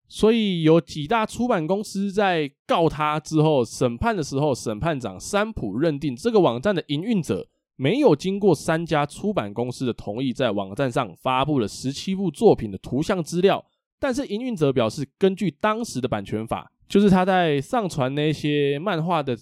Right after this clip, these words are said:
当时的版权法，有很多判决内的行为是没有问题的。而审判长在听完这样的内容之后，表示这三家公司的权利的确受到了侵犯。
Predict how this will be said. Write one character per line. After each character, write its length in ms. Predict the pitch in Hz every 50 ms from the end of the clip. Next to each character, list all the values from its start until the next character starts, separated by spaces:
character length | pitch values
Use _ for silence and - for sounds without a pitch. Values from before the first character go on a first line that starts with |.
| _ _
当 240 | - 202 220 247 240
时 320 | - - - 110 98 95
的 160 | 95 110 101
版 200 | - - 113 110
权 240 | 104 - 117 117 135
法， 280 | 135 - 95 85 - 98
有 140 | 101 113 117
很 260 | - - 117 110 107
多 180 | 127 143 151
判 260 | - - - 220 196 160
决 120 | 143 147
内 100 | 170 175
的 80 | 151 139
行 240 | - - 120 120
为 140 | 131 120 110
是 160 | - - 131
没 220 | 107 98 101 107 160
有 80 | 208 -
问 200 | 131 156 151 127
题 200 | - - 90 87
的。 180 | - 71 - _ _ - _ _ _ - -
而 100 | - 233
审 160 | - 226 208
判 160 | 240 269 262
长 180 | 214 196 151 160
在 120 | 196 220
听 200 | 202 - 175 196
完 160 | 196 170 156 156
这 120 | - 196
样 60 | 180 160
的 60 | 156
内 160 | 190 208 160
容 140 | 131 123 127
之 120 | - 139
后， 120 | 151 151 131
表 240 | - 131 113 107
示 160 | 107 - 156 143
这 120 | 147 147
三 200 | - - 143 147
家 160 | 143 147 143 135
公 220 | - 160 165 175
司 160 | 165 - 185
的 80 | 165 147
权 300 | - - - 135 107 117
利 200 | 135 151 127 104 _ -
的 200 | - 113 107 123
确 200 | - - 156 135
受 180 | - - 127
到 140 | 123 120 113
了 60 | 101
侵 260 | 95 - - 107 107 107
犯。 180 | 113 104 76